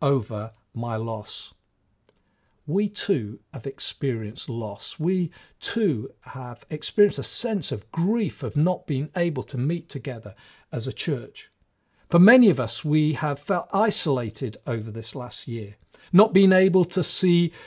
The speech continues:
family or friends, not being able to visit loved ones who are in care homes, watching people struggle with covid, maybe struggling with huge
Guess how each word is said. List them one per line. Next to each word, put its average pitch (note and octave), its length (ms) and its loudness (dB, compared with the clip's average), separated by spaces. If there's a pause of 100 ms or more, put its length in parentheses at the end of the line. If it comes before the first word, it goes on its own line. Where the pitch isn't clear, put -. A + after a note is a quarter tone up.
(100)
family D#3+ 760 2
or E3 180 2
friends, F#3 680 -4 (260)
not G3 180 4
being G#3+ 160 10
able G#3+ 240 6
to G3 400 4 (140)
visit F3 440 4
loved G3+ 420 2
ones A#2 420 -2
who D3 320 0
are D3+ 420 0 (240)
in E3+ 380 2 (180)
care G3+ 320 2
homes, A#2 640 -6 (1040)
watching E3+ 680 2 (280)
people C3+ 640 -2
struggle D3 640 -4
with A#2+ 240 -6
covid, D#3 640 -4 (1400)
maybe F3 320 8
struggling D3 840 2
with D3 380 2 (300)
huge G#3 680 2